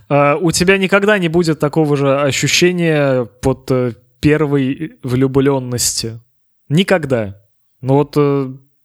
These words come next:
просто не будет. У тебя, э, например, в долгих отношениях с одним человеком тоже вряд ли возникнет много раз ощущение влюблённости. Хорошо, когда оно есть, но, э,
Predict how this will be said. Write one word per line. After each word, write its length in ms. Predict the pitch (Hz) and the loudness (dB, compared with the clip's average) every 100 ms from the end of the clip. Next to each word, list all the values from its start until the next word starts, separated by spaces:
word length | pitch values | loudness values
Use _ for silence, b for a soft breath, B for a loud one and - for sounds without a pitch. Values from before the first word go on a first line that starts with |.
| _ - | _ 0
просто 320 | 156 165 143 | 0 0 -4
не 80 | 131 | -2
будет. 400 | 120 101 95 - _ _ _ _ _ _ _ _ _ - | -4 -6 -8 -16 _ _ _ _ _ _ _ _ _ -4
У 140 | 127 | -2
тебя, 720 | 139 151 180 180 160 143 123 B B B B B | 0 2 2 2 0 0 -4 B B B B B
э, 80 | 127 | -4
например, 440 | 131 131 139 143 | -2 -2 0 0
в 80 | 131 | 0
долгих 340 | 127 220 208 - | 2 0 -2 -4
отношениях 640 | - 135 135 127 120 110 | -2 -2 -2 -2 -4 -4
с 120 | - | -4
одним 240 | 127 123 123 | -4 -4 -4
человеком 380 | - 127 123 | -2 -2 -2
тоже 220 | 123 202 185 | -2 0 0
вряд 300 | 156 190 156 | 0 -2 -2
ли 320 | 127 117 113 | -2 -2 -4
возникнет 680 | 113 127 123 156 147 131 | -2 -2 -2 -4 -4 -6
много 380 | 127 131 143 127 | -4 -2 -2 0
раз 280 | 131 165 - | 0 0 -4
ощущение 560 | 160 120 - 143 135 127 | -6 -6 -2 -2 -2 -2
влюблённости. 800 | 127 127 135 123 113 - - - - _ _ _ | -2 0 0 0 -4 -4 -4 -8 -18 _ _ _
Хорошо, 380 | - - 131 180 | -12 -4 -2 -2
когда 260 | 143 117 117 | -4 -6 -4
оно 140 | 113 | -4
есть, 460 | 113 165 214 - - | -2 -2 -4 -6 -8
но, 600 | 120 120 117 113 110 101 B B B B B B B | -4 -4 -2 -4 -6 -8 B B B B B B B
э, 220 | - 117 | -8 -6